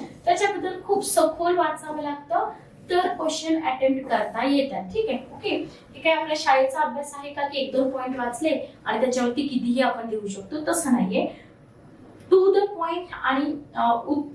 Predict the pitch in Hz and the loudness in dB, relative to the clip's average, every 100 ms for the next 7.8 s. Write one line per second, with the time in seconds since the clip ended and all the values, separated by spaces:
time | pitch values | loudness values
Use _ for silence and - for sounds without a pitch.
0 | - 302 370 359 294 - 320 330 330 339 | -10 2 4 4 0 0 -2 -2 0 0
1 | 277 269 - 277 254 - - - 349 330 | 0 -2 2 2 2 0 -4 0 2 2
2 | 302 262 233 262 - - - - 240 - | 2 4 4 2 0 -2 -16 -10 -10 -2
3 | 214 208 196 185 185 185 185 277 427 - | -2 -2 -6 -8 -10 -6 0 2 2 -6
4 | - - 269 - - - - - 262 277 | -20 -2 2 2 -2 -12 -18 -4 0 2
5 | 269 - 240 240 262 269 285 254 226 254 | 4 4 2 2 0 0 -2 -4 -4 -6
6 | 240 233 - 247 240 233 220 214 226 220 | -8 -8 -6 -6 -4 -4 -4 -8 -10 -10
7 | - 415 302 - - 403 403 | -6 -4 -2 -6 -2 2 4